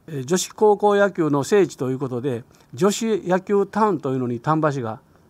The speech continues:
認定されました。これは女子野球連盟から、えー、認定されるもので、えー、丹波市は、えー、女子高校野球の聖地と言われるこの、えー、公式の女子高校野球をやってますので、これが評価されて、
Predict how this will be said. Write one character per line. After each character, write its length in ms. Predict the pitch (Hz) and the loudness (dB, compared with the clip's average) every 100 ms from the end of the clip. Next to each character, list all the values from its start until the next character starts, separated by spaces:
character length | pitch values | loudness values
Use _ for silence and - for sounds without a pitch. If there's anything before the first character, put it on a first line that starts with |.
| - | -2
認 180 | 147 143 | 0 2
定 140 | 151 | 0
さ 100 | 143 | 0
れ 80 | 135 | -2
ま 140 | 135 | -2
し 80 | 123 | -6
た。 180 | 107 - _ _ - - _ | -10 -14 _ _ -20 -20 _
こ 100 | - | 0
れ 60 | 180 | 2
は 160 | 180 | 4
女 140 | 165 208 | 2 0
子 120 | 180 | 2
野 140 | 170 | 0
球 220 | 175 196 196 | 2 0 2
連 200 | 202 180 | 2 0
盟 160 | 143 | -2
か 140 | 123 170 | -2 0
ら、 240 | 135 110 - | -2 -4 -16
え 100 | - | -8
ー、 60 | 139 | -2
認 160 | 151 147 | -2 -2
定 100 | 147 | -4
さ 140 | 151 | -2
れ 100 | 151 | -4
る 80 | 147 | -2
も 140 | 156 | -2
の 120 | 147 | -4
で、 200 | 123 127 117 _ _ - _ | -4 -6 -8 _ _ -20 _
え 120 | 139 139 | -10 -8
ー、 40 | |
丹 200 | 180 180 | -4 -2
波 100 | 180 | -2
市 100 | 170 | 0
は、 300 | 156 147 139 _ _ _ - | 2 2 -2 _ _ _ -14
え 400 | - 135 135 135 | -8 -4 -4 -4
ー、 20 | |
女 120 | 135 147 | -2 -4
子 80 | |
高 180 | - 170 | -2 -2
校 120 | 160 160 | 0 0
野 100 | 160 | -2
球 120 | 147 | -4
の 100 | 147 | -2
聖 200 | - 208 | 2 2
地 120 | 135 | 0
と 180 | 131 101 - | -10 -10 -12
言 100 | 294 | -6
わ 80 | 165 | -4
れ 120 | 156 | -2
る 100 | 156 | -4
こ 100 | 156 | -4
の、 320 | 156 151 - - - | -2 -2 -6 -12 -14
え 200 | - 139 | -12 -10
ー、 40 | 135 | -8
公 180 | - 160 | -4 -4
式 180 | - | -2
の 220 | 165 156 139 _ _ | 0 0 -2 _ _
女 120 | 170 | -10
子 100 | 147 | -10
高 100 | - | -4
校 60 | 156 | -2
野 100 | 160 | -2
球 140 | 143 | -2
を 80 | 139 | -4
や 80 | 143 | -2
っ 20 | |
て 140 | 156 165 | -2 -2
ま 120 | 170 | -2
す 80 | 143 | -2
の 140 | 123 | -4
で、 160 | 120 - _ - _ | -4 -6 _ -20 _
こ 120 | - | -2
れ 80 | 185 | 2
が 100 | 180 | 2
評 220 | 160 190 | 2 0
価 100 | 143 | 0
さ 160 | 127 143 | -2 -2
れ 120 | 120 | -2
て、 260 | - 160 | -4 -4